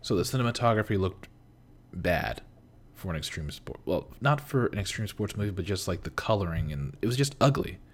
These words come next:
Um, so hopefully they fix that once the movie comes out. I don't think they will, though. What do you, what do you think?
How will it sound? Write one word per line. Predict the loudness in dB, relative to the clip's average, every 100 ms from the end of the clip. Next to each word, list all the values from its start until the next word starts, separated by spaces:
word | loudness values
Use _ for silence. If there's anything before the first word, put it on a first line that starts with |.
| -20 -18 -16 -14 -14 -14 -20 -20 -12 -2
Um, | 0 0 -2 -4
so | -2
hopefully | 0 0 0
they | 2 0
fix | -2 -4 -4 -2
that | 0 0 -2 -10 -18 -10
once | -6 -4 -4 -6 -8
the | -8 -6
movie | -6 -6
comes | -6 -2
out. |
I | -2
don't | -2
think | -6
they | -6
will, | -6 -4 -4
though. | -6 -8 -14 -8
What | -2 -2
do |
you, | -2 -4 -6
what |
do | -6
you | -6
think? | -10